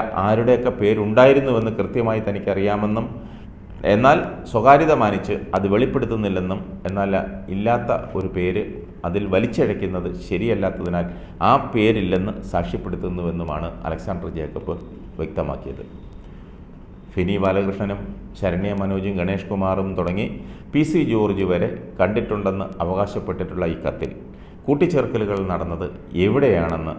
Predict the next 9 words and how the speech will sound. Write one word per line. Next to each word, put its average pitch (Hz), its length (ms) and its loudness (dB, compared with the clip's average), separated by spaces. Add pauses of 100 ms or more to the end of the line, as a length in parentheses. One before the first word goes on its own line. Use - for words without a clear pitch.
(140)
പോലീസ് 82 340 -4
കണ്ടെത്തണം. 69 400 -6 (480)
കത്തെഴുതിയ 127 500 6
വനിതയുടെ 117 480 2
കൈയക്ഷരത്തോട് 113 720 0 (100)
സാമ്യമുള്ള 110 580 2
കൈയക്ഷരം 98 460 0 (300)
ആരുടേതെന്ന് 110 640 4 (280)
കണ്ടുപിടിക്കണം. 73 540 -2